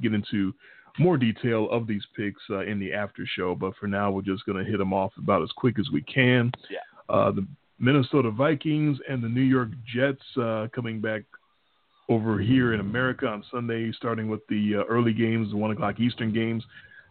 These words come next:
Speaker 1: Vikings on the road at three two and one. They are the favorite, three and a hook, three and a half point favorites at the three and three Jets.
Speaker 2: Yeah, something just doesn't seem right to me about the Vikings,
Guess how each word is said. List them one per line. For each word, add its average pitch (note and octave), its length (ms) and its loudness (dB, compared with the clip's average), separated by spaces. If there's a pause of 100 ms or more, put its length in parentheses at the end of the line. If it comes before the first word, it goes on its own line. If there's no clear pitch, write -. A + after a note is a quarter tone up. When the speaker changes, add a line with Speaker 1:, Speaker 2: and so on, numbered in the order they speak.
Speaker 1:
Vikings D#3 440 6
on C#3 160 4
the B2+ 60 6
road C3 340 4
at A#2+ 120 -2
three C3 200 4
two B2+ 240 -2
and A#2 200 -2
one. B2 300 -2
They A#2+ 160 -2
are A#2+ 140 -4
the G#2+ 100 -10
favorite, A2+ 440 -2 (100)
three A#2+ 260 0
and A#2 140 -4
a F#2+ 80 -4
hook, A2+ 400 0 (440)
three A2 160 -4
and A#2 100 -2
a A#2 40 0
half B2+ 260 2
point A2 240 -2
favorites G#2+ 400 -2
at G#2 160 -4
the G2 80 -6
three G#2+ 240 -4
and G#2 80 -8
three G2 180 -4
Jets. F2+ 340 -8 (1400)
Speaker 2:
Yeah, G#3 160 2
something G3 200 0
just - 160 -12
doesn't D3+ 340 -4
seem D3 160 -6
right B2 220 -2
to C3+ 80 -8
me A#2+ 140 -4
about A2 280 2
the G#2 80 -12
Vikings, C3 560 -10